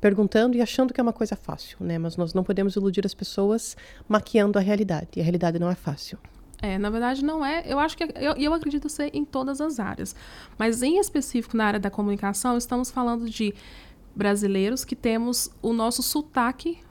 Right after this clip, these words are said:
Speaker 2: brasileiro. Então, é, quando eu cheguei aqui em Portugal, eu vim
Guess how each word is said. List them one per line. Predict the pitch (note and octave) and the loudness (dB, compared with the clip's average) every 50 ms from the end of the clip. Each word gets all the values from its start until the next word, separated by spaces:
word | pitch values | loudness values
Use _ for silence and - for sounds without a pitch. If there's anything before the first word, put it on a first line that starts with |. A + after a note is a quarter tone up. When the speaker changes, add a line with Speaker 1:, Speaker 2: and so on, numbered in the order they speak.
| - - - | -20 -12 -6
Speaker 2:
brasileiro. | B3 A#3 A3 G#3+ - B3+ C4 A#3 G3+ G3+ G#3+ F#3+ - - - - - - - | -2 -2 -2 -2 -2 -4 -4 -2 -2 -4 -4 -8 -10 -14 -20 -20 -14 -6 -6
Então, | G#3 - - G#3 G3 G3 G3+ G#3+ A#3+ B3 A#3+ A#3 - - - - - - - | -4 -2 2 2 2 4 2 2 0 0 0 -2 -4 -12 -18 -18 -18 -12 -4
é, | - G3 G3 G3 G3 F#3+ F#3+ G3 - - - - - - - - - | -2 0 0 2 2 2 0 0 -2 -4 -8 -12 -20 -20 -20 -20 -4
quando | - C#4 D#4+ F4 F4+ | 0 2 4 4 4
eu | D#4 | 2
cheguei | - - A3 G3+ G#3 F#3+ | 2 0 -2 -2 -2 -4
aqui | F#3 - - F#3+ | -4 -2 -4 -4
em | F#3+ | -4
Portugal, | - F#3 F#3 - F3+ G3 G#3 G#3+ G3+ G3+ - - - - - - - - - - | -4 -6 -8 -4 -2 -2 0 0 -2 -2 -6 -12 -18 -20 -20 -20 -20 -20 -6 0
eu | G3 G3+ G3+ G#3 A3 | 2 4 4 4 2
vim | G#3 G3 F#3+ G#3+ G#3+ A3+ B3 C4+ | 0 0 0 0 0 0 0 -2